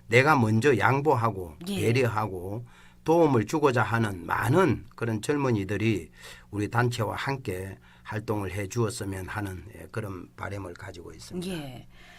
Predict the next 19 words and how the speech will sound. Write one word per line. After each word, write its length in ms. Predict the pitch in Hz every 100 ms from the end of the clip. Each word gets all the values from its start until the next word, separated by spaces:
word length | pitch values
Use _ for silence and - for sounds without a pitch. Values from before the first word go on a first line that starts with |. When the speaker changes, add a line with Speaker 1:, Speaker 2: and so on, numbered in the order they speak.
| - - -
Speaker 2:
또 160 | 285 269
이 140 | 233
질문은 460 | 254 262 247 247 254
이제 100 | 226
개인적으로 800 | 247 214 233 233 208 208 208 180 -
공을 460 | 220 214 226 220
원래 260 | 175 180 208
남에게 400 | 175 160 185 214
돌리시는 840 | 220 196 208 214 190 190 170 143 - - - -
그런 160 | 214 208
성격이시라 800 | 277 262 247 202 190 208 196 147
묻지 240 | 175 208
Speaker 1:
네. 40 | 247
Speaker 2:
말라고 360 | 175 220 233 214
하셨는데, 420 | 208 202 185 196
제가 260 | 185 175
한번 320 | 175 175 160 143 -
여쭤보겠습니다. 840 | 156 156 175 156 147 - 135 - -
Speaker 1:
네. 120 | -